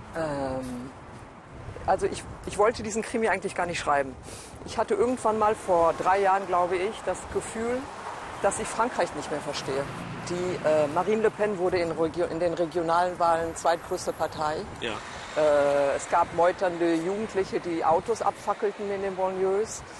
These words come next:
Speaker 1: Die antisemitischen Übergriffe fingen an. Äh,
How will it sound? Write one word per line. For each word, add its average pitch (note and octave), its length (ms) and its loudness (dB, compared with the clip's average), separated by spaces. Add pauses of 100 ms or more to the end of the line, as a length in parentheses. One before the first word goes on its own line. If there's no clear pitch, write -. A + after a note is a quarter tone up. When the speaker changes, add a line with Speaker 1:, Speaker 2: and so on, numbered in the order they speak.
(220)
Speaker 1:
Die F#3 120 -2
antisemitischen F#3 720 -2
Übergriffe A3 480 -2
fingen A3 380 -2
an. G#3+ 400 -2 (380)
Äh, E3+ 100 0